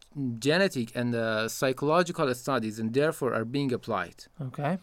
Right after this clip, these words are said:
Speaker 2: So you mean, uh, from very beginning that he is, uh, from, uh, in the process of creation, a per-, when a person is going to be born,
Speaker 1: Of
Speaker 2: and that
Speaker 1: course.
Speaker 2: time conveying such messages, such concepts, spiritual
Speaker 1: Right.
Speaker 2: concepts can be started.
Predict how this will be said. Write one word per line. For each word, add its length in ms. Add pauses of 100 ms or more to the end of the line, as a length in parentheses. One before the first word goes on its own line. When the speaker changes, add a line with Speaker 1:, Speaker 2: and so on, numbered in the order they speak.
(140)
Speaker 2:
So 220
you 120
mean, 400
uh, 400
from 320
very 260
beginning 640
that 200
he 180
is, 300
uh, 260
from, 720
uh, 220 (120)
in 60
the 80
process 360
of 140
creation, 680 (120)
a 80
per-, 280
when 180
a 40
person 340
is 100
going 300
to 140
be 100
born, 420 (160)
Speaker 1:
Of 100
Speaker 2:
and 140
that 160
Speaker 1:
course. 60
Speaker 2:
time 240
conveying 420
such 320
messages, 600
such 340 (180)
concepts, 520
spiritual 460
Speaker 1:
Right. 120
Speaker 2:
concepts 420 (460)
can 180
be 120
started. 420